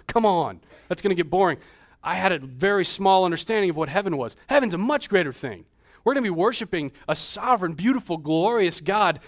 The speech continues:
and see him for who he is, which we'll talk about that in a minute. I'm getting ahead of myself. So, um, our hope is not, um, our hope is not that this would be swallowed up by death.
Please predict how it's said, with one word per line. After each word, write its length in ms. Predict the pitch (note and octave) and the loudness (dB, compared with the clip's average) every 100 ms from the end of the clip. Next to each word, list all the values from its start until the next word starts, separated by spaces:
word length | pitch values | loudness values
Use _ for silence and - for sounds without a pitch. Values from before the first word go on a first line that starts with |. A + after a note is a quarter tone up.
| - | -8
and 100 | C#3+ | -8
see 300 | - C4+ A#3 | -6 -2 0
him 80 | G3+ | 0
for 140 | F3+ | 0
who 100 | F#3+ | -2
he 140 | G3+ G3 | 2 0
is, 120 | C3+ | -2
which 140 | C#3 | -8
we'll 80 | C3 | -14
talk 220 | - F#3 | -6 -6
about 160 | F#3 D#3+ | -4 -8
that 100 | D#3 | -6
in 80 | C3 | -8
a 20 | |
minute. 220 | B2 G2 | -10 -12
I'm 80 | G#2 | -12
getting 160 | C3 C3+ | -10 -8
ahead 140 | C3 | -10
of 40 | |
myself. 320 | A#2 - F2+ - | -12 -14 -16 -4
So, 280 | F#3+ D3 - - - _ _ - | 0 0 -2 -20 -20 _ _ 2
um, 300 | F3+ E3 D#3 | 4 4 0
our 140 | D3+ | 2
hope 220 | F#3+ A#3 | 6 6
is 120 | G3+ F#3 | 4 4
not, 360 | F#3+ F3 - _ _ _ _ - | 4 4 -2 _ _ _ _ 0
um, 380 | E3 D3+ C3 - C3+ _ - _ _ _ D3+ | 2 2 -4 -14 -20 _ -20 _ _ _ -4
our 80 | |
hope 180 | F3 G#3+ | 2 2
is 120 | G#3 | 2
not 160 | F#3 F3 | 0 0
that 120 | D#3+ | -4
this 200 | E3 D#3 | -10 -8
would 100 | D#3+ | -8
be 80 | C#3+ | -8
swallowed 380 | C3 D#3 D3+ C#3 | -8 -4 -2 -2
up 100 | B2+ | -4
by 140 | B2 | -6
death. 420 | A#2 A2+ - _ | -6 -10 -10 _